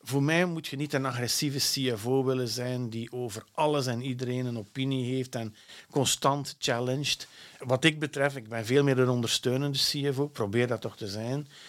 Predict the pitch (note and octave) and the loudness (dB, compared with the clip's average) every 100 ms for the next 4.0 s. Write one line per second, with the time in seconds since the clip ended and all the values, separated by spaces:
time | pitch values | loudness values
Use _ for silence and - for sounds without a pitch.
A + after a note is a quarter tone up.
0 | - - - G2 A#2 A#2 A#2 - A#2+ A2 | -20 -18 -16 -4 -2 0 -2 -4 -4 -2
1 | A2 G#2+ G#2 G2+ G#2 A#2 C3+ - B2+ A2+ | -2 -2 -4 -4 -4 0 2 2 2 0
2 | - A#2 - G2+ - - C3+ C#3+ - C#3+ | -2 -4 -4 -8 -8 0 2 2 0 -2
3 | D3+ C#3 A#2+ E3 - E3+ D#3 C3 C#3 C3+ | -2 -2 -2 -4 -4 -2 0 2 2 0